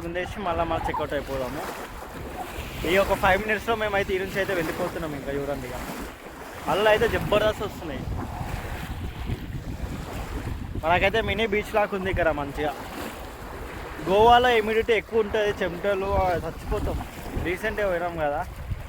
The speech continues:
టూ టైమ్స్ పోయినా గోవా. కాకపోతే ఇక్కడ అట్లా, అట్లా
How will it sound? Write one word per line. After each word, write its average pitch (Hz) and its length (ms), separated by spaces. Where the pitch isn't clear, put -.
టూ 180 160
టైమ్స్ 196 240
పోయినా 180 220
గోవా. 147 240
కాకపోతే 180 340
ఇక్కడ 202 220
అట్లా, 190 180
అట్లా 165 160